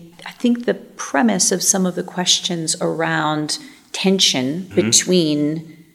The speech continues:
Speaker 1: C F Os and C M Os just don't ring true to me. Certainly, we're in a macroeconomic environment that's really difficult.
Speaker 2: Mm.
Speaker 1: And as part of that, everyone is trying to figure out how to squeeze and be more efficient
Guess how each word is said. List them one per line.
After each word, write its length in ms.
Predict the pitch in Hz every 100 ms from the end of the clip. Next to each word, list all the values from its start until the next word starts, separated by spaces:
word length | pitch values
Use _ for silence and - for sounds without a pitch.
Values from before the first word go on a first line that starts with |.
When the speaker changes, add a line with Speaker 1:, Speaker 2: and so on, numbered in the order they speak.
| _
Speaker 1:
C 340 | - - 175 160
F 200 | 151 175
Os 320 | 156 147 143
and 140 | 151
C 220 | - - 190
M 140 | 175
Os 220 | 160 147
just 220 | - - -
don't 140 | 220
ring 180 | 190 165
true 240 | - 160
to 160 | 160 208
me. 320 | 220 294 339
Certainly, 600 | - 285 - 220 214 202
we're 200 | 202 180
in 80 | 175
a 40 | 160
macroeconomic 840 | 156 143 160 156 156 147 143 143
environment 540 | 143 131 139 156 165
that's 220 | 147 -
really 400 | 143 127 123 -
difficult. 600 | - - 147 - 208 -
Speaker 2:
Mm. 140 | - 101
Speaker 1:
And 320 | 175 165 160 -
as 180 | 165 143
part 260 | - 185
of 140 | 180 -
that, 260 | 156 156 -
everyone 680 | 185 190 180 160 156 151 156
is 400 | - 165 151 151
trying 420 | - 170 165 156
to 100 | 160
figure 420 | 160 165 160 160
out 340 | 147 143 139 -
how 320 | - 151 147
to 400 | 147 - 151 143
squeeze 760 | - - 202 214 202 196 190
and 180 | - 151
be 120 | 139
more 200 | 143 139
efficient 680 | 139 - 208 196 - 185 180